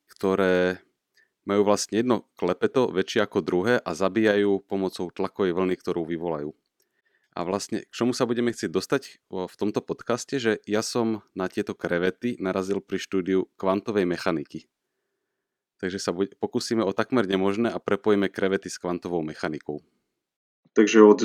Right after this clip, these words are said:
Speaker 2: mm, podmorskej biológie pôjdeme až k kvantovej mechanike.
Speaker 1: Presne tak.
Speaker 2: Wow,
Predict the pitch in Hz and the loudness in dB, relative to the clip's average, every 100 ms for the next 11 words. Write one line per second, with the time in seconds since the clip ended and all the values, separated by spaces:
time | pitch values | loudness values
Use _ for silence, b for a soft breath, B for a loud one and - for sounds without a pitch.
0 | 110 - 101 98 95 92 117 117 113 107 | -2 0 2 4 2 8 8 10 8 8
1 | 101 92 110 113 117 107 110 107 107 101 | 4 8 10 12 12 10 10 8 8 4
2 | 98 101 98 95 104 98 92 - - 101 | 6 4 4 0 0 0 0 0 2 6
3 | 92 92 - 98 95 98 90 90 90 90 | 6 6 6 6 6 4 4 2 0 -4
4 | 85 - - 82 - 85 80 78 _ _ | -4 -8 -8 -12 -8 -8 -8 -12 _ _
5 | _ _ _ _ _ _ - - 98 101 | _ _ _ _ _ _ -8 8 12 12
6 | - | 8